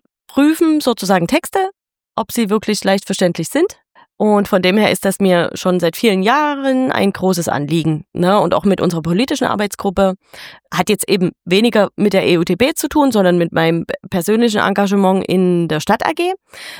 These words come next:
Wir haben auch eine politische Arbeitsgruppe, die A G Inklusion. Und da setzen wir uns auch insbesondere dafür ein, dass leichte Sprache in allen Bereichen der Gesellschaft mehr ankommt, sozusagen. Genau, und in der Beratung versuchen wir es natürlich,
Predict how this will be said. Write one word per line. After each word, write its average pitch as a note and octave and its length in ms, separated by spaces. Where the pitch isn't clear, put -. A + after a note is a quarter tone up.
Wir G3 140
haben G3+ 100
auch F#3 80
eine F#3 100
politische A#3+ 380
Arbeitsgruppe, F#3+ 440
die E3 140
A D3+ 140
G D#3 200
Inklusion. F#3 840
Und G3 640
da E3+ 160
setzen F#3 260
wir D3 40
uns D#3+ 140
auch - 180
insbesondere D#3+ 540
dafür C#3+ 240
ein, C#3+ 160
dass D3+ 160
leichte - 240
Sprache - 580
in D#3+ 460
allen D#3 500
Bereichen E3+ 460
der D#3+ 80
Gesellschaft D#3+ 600
mehr D#3+ 380
ankommt, E3 560
sozusagen. D#3 640
Genau, D3 240
und D#3 100
in D3 120
der F3+ 80
Beratung G#3+ 520
versuchen A#3+ 380
wir B3+ 60
es - 80
natürlich, G#3 420